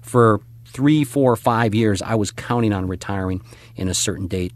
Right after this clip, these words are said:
so on a certain date. So if you don't have a well-conceived plan in place, you end up walking away from your paycheck earlier than you should have, or you change, uh, midstream.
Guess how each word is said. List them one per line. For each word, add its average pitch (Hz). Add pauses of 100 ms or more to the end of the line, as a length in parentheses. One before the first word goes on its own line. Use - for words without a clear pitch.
so -
on 104
a -
certain 101
date. 92
So 104
if 107
you 113
don't 131
have 135
a 127
well-conceived 110
plan 135
in 156
place, 90 (440)
you 110
end 120
up 113
walking 127
away 131
from 123
your 110
paycheck 123 (100)
earlier 175
than 147
you 131
should 156
have, 226 (420)
or 147 (280)
you 123
change, 156
uh, 110
midstream. 147